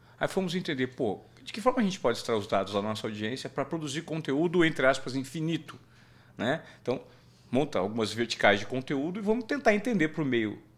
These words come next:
do feedback das pessoas como a gente faz isso. E é impressionante quando você se propõe a conversar e produzir tailor-made aquilo que os nichos que te acompanham querem,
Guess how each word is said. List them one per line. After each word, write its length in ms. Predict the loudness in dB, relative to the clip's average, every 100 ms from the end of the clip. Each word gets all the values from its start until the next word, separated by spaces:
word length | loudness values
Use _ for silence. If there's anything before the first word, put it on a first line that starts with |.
| -20
do 120 | -16
feedback 440 | -12 -10 -2 -2 -2
das 140 | -6
pessoas 360 | -6 -8 -8 -8
como 180 | -8 -8
a 20 |
gente 140 | -6
faz 260 | -8 -8 -8
isso. 240 | -10 -12 -18 -20 -18 -18 -14 -8
E 120 | 0
é 20 | 2
impressionante 640 | 2 0 2 2 0 0
quando 200 | -4 -4
você 300 | -4 -4 -4
se 240 | -4 -4
propõe 760 | -4 0 0 0 2 2 2 -4 -14 -20 -8
a 80 | -8
conversar 800 | 0 2 2 0 2 2 2 -4
e 60 | -10
produzir 440 | -6 -4 -4 -6
tailor-made 600 | 0 2 6 4 4 0
aquilo 360 | -2 -2 -2 -2
que 340 | -4 -12 -12 -14 -20 -8
os 120 | -2
nichos 720 | 4 4 2 0 -2 -2 -6 -20 -14
que 100 | -4
te 80 | -2
acompanham 420 | 0 0 0 -2
querem, 520 | -2 2 4 4 -4